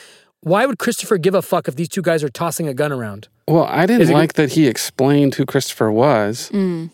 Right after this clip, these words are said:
Speaker 2: and mentioned that it was Tony's wife's nephew. And it's like, he knows this already. They've met. They've done a, a thing before.
Speaker 1: Oh, was there a writing problem for you?
Speaker 2: Yeah.
Speaker 1: Hmm.
Speaker 2: It, it was an over-explanation to Dino about who Chris was when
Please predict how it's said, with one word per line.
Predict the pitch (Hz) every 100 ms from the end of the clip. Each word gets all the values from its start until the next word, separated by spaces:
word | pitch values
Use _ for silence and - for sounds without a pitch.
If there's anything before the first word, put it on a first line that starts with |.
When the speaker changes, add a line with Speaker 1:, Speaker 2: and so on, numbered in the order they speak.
| _
Speaker 2:
and | 123 113 110
mentioned | 113 120 - 117
that | 113
it | -
was | 110 107 101 - - -
Tony's | - 120 113 101
wife's | 113 120 113 - - _ _ _ _ _ -
nephew. | 110 143 - 110 98 101 _ _ _ -
And | 117 110 107 -
it's | 110 -
like, | 113
he | - 127
knows | 127 214 -
this | - -
already. | 107 92 -
They've | - 120 117
met. | 123 180 - -
They've | - 107
done | - 123
a, | 117 -
a | - 107
thing | 135 139
before. | 101 - - - -
Speaker 1:
Oh, | 135
was | 127
there | 131
a |
writing | 131 160 160
problem | 196 196 208
for | 233
you? | 240 269 -
Speaker 2:
Yeah. | 139 196 123 73 - -
Speaker 1:
Hmm. | 247
Speaker 2:
It, | 135 -
it | 131
was | 131 123
an | 120
over-explanation | 123 139 131 123 - 117 113 120 - 113 107 104 _ _ -
to | 110
Dino | 117 123 110 101
about | 101 104 104 -
who | 113 104
Chris | - 107 -
was | 110 101 104
when | 107 101